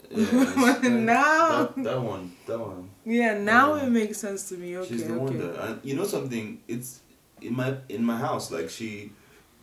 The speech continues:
Speaker 1: when she first started doing her thing, right?
Speaker 2: Mm.
Speaker 1: Um, it, none of us really understood it. And my mom is, she, my mom, before my mom did Rough and Tumble, my mom was into high fashion,
Speaker 2: Mm-hmm.
Speaker 1: Betty Okobojo.
Speaker 2: Mm-hmm.
Speaker 1: And my dad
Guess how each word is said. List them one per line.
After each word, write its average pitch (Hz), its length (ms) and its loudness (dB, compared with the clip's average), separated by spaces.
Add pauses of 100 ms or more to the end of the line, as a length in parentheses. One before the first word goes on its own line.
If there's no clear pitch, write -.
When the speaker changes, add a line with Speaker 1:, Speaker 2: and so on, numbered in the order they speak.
(160)
Speaker 1:
when 139 140 0
she - 140 -6
first 113 240 -2
started 101 260 2
doing 90 240 -6
her 82 120 -12
thing, 76 320 -12
right? 71 160 -14
Speaker 2:
Mm. 160 260 -14 (160)
Speaker 1:
Um, 80 580 -8 (420)
it, - 340 -12 (920)
none 131 200 2
of 127 120 2
us 104 180 0 (460)
really 87 240 -6
understood 78 480 -12
it. - 60 -10
And 90 100 -10
my 104 120 -2
mom 107 560 0
is, 87 360 -10 (120)
she, - 200 -12
my 104 100 -4
mom, 123 320 -2
before 104 220 -2
my 104 80 -2
mom 98 240 -6
did 92 100 -12
Rough 92 180 -8
and 78 140 -12
Tumble, 85 240 -10
my 82 140 -10
mom 95 200 -10
was 87 160 -10
into - 160 -14
high - 160 -12
fashion, - 400 -16 (260)
Speaker 2:
Mm-hmm. 170 260 -16 (180)
Speaker 1:
Betty - 300 -8
Okobojo. - 500 -16 (180)
Speaker 2:
Mm-hmm. 170 200 -18 (260)
Speaker 1:
And 78 280 -8
my 82 120 -6
dad 87 420 -6